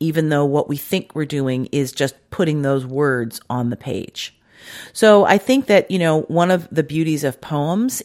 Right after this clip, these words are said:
is, um, one of the things that, um, appeals to me about them tremendously, um, is that if you are a thrifty person, there's not a scrap wasted,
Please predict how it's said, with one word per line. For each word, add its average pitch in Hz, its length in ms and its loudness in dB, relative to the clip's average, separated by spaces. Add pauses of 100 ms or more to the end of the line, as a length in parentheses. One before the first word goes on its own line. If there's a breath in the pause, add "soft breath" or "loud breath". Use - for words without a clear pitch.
is, 147 520 0
um, 139 420 -2
one 147 180 -2
of 143 80 -4
the 143 60 -16
things 143 380 -4
that, - 200 -4
um, 131 240 -6
appeals - 380 -6
to 143 140 -8
me 139 140 -2
about 127 280 -4
them 127 140 -6
tremendously, 156 800 -4 (480 loud breath)
um, 151 340 0
is 151 200 -2
that 151 260 0
if 147 180 -6
you 160 200 -2
are 143 260 2
a 127 200 -2
thrifty 156 560 -6
person, 208 640 -4 (600 loud breath)
there's 165 240 2
not 170 240 2
a 170 40 0
scrap - 540 -2
wasted, - 560 -4